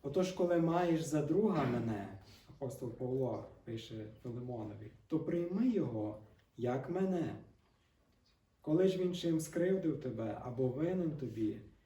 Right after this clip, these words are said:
порахуй це мені". Бачимо, як Павло заступається за цього чоловіка, за цього Онисима перед іншою людиною.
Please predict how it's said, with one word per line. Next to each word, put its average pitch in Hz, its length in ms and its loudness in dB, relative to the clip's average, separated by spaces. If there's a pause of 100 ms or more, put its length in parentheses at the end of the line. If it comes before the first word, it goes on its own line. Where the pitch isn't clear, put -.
(140)
порахуй 139 500 0
це 156 240 -4
мені". 143 460 -4 (2000)
Бачимо, 156 420 -2
як 143 380 0 (1400)
Павло 160 580 0 (160)
заступається 135 1000 -6
за 107 160 -10
цього 113 560 -8 (760)
чоловіка, 131 800 -6 (200)
за 104 80 -16
цього 113 440 -12
Онисима 131 680 -6 (340)
перед 117 260 -8
іншою 127 460 -4
людиною. 156 680 -4